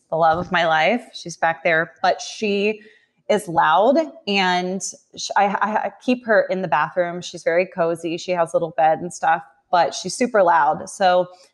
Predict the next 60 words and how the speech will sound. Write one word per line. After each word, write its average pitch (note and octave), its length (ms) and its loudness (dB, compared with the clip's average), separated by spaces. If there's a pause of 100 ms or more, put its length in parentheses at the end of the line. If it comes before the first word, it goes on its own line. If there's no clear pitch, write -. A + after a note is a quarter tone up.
the G3+ 80 2
Hatch F#3+ 420 -2
Baby B3+ 360 2
sounds G3+ 560 -2
like F#3 260 2 (280)
a G3 200 0
jet - 280 0
engine. - 540 -8 (400)
And F#3 720 0
when F#3+ 160 0
I F#3 80 4
put F#3 180 -2
it G#3 120 2
on, F3+ 340 0
and F#3+ 120 -4
it G3 60 -4
has, F#3 220 -2
like, F#3+ 80 -4
a F3+ 40 -4
nice E3+ 300 -4
little E3+ 160 -2
night D#3+ 320 -2
light. - 320 -4
So D#3+ 340 4
I E3+ 60 0
put - 220 -6
the G#3 80 2
night G3 220 2
light F#3+ 180 2
on, F3+ 480 0
I E3+ 80 -4
put F#3 220 0
the F#3+ 60 6
white F3+ 280 2
noise E3+ 340 0
on, E3+ 560 2
and F3 160 0
it, F3+ 160 2
you, G#3 160 0 (140)
I B3 40 4
mean, B3 120 6
you B3+ 80 4
can't C#4+ 200 4
hear A3 120 2
anything. G3+ 340 0 (220)
The A#3 80 4
downside, A3+ 480 2
I G#3+ 120 2
didn't B3 200 0
hear A3 140 -4
the G#3 100 -8
tornado G3+ 440 -2
that F3 160 -2
came E3+ 200 -16
through E3+ 100 -18
Nashville. D#3 460 -2
Like, F#3 180 0
you G3 60 -6
cannot A3 400 0
hear G#3+ 320 -2